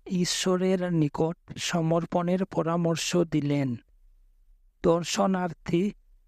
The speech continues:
একজন আইসিএস কর্মকর্তার কথা বললেন। সেই ভদ্রলোক শিক্ষার্থী অবস্থায় অবিশ্বাসী ও নাস্তিক ছিল। এখন সে খুব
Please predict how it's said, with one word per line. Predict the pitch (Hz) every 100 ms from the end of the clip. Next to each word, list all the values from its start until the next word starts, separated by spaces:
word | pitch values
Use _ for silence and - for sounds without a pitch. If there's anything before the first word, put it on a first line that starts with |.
| _ -
একজন | 190 180 165 156 175 190 208 - _ -
আইসিএস | - 185 175 190 - 196 202 180 180 - -
কর্মকর্তার | - 170 170 180 160 165 160 - 170 185
কথা | 160 - 170
বললেন। | 151 143 151 143 131 123 107 - _ _ _ _ - -
সেই | - 180 175 202
ভদ্রলোক | 160 160 165 170 180 156 185 - _ _ -
শিক্ষার্থী | - 180 - - 185 180 - 190
অবস্থায় | 165 156 165 - - 156 165 196 _ _ _ -
অবিশ্বাসী | 175 165 202 165 - 190 170 - 202 320
ও | 202 190
নাস্তিক | 165 175 - - 196 -
ছিল। | - 165 147 143 131 - _ - - - - - - _ -
এখন | 185 185 202 208
সে | 202 - 175 196 - _
খুব | - 202